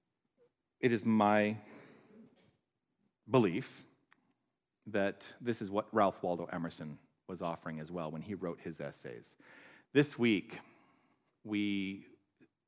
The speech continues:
launched into, we, we, we took a dive into his essay, Self-Reliance, which is perhaps one of the most influential essays, uh, in American history, for American history. And, uh, it certainly is one of the most influential essays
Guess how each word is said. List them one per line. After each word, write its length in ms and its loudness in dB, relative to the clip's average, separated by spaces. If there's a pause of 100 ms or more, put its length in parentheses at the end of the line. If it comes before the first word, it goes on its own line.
(160)
launched 500 0
into, 460 -2
we, 240 -6 (120)
we, 140 -8 (320)
we 80 -6
took 160 -10
a 60 -2
dive 520 2
into 420 -2
his 260 -8
essay, 340 -6
Self-Reliance, 1000 -6 (500)
which 180 0
is 160 10
perhaps 560 8
one 160 6
of 100 2
the 100 6
most 240 6
influential 800 2
essays, 580 -2 (440)
uh, 220 0
in 100 0
American 380 0
history, 640 -4 (200)
for 200 2
American 420 -2
history. 480 -8 (500)
And, 440 0
uh, 260 4
it 80 -6
certainly 380 2
is 80 -2
one 160 0
of 80 -10
the 100 -2
most 400 2
influential 500 -2
essays 460 -4